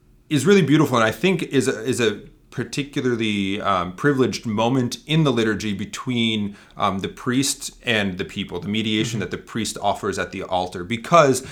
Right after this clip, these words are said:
Speaker 1: he's praying, uh, that the people, that you all who are there at the Mass, offer your sacrifices with the sacrifice on the altar. So we talk about, and we, we will in a few minutes talk about partic-, participating in the Mass.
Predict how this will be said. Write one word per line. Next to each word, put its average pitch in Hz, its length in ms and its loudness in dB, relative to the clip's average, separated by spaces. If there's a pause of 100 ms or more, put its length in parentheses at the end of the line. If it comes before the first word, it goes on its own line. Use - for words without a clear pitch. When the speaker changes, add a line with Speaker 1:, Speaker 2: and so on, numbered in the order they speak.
(160)
Speaker 1:
he's 147 260 2
praying, 120 800 2 (240)
uh, 104 280 4
that 131 460 6
the 110 80 -2
people, 107 460 -4
that 90 320 -6
you 117 280 0
all 107 260 4
who 113 120 -4
are 104 80 2
there 113 240 4
at 104 120 0
the 101 80 -8
Mass, 98 440 -2 (300)
offer 143 440 4
your 127 340 0
sacrifices 110 880 -2
with 151 300 -6
the 110 80 -8
sacrifice 101 680 -4
on 92 140 -6
the 92 100 -10
altar. - 420 -10 (240)
So 147 140 -4
we 151 80 0
talk 190 260 2
about, 113 320 4
and 117 160 -2
we, 110 340 -4
we 110 200 -6
will 113 240 0
in 107 80 -2
a 98 100 -6
few 110 240 -10
minutes 107 280 -6
talk 110 180 -2
about 98 180 -6
partic-, 107 520 -2
participating 117 720 -6
in 123 80 -8
the 123 40 -6
Mass. 127 440 -8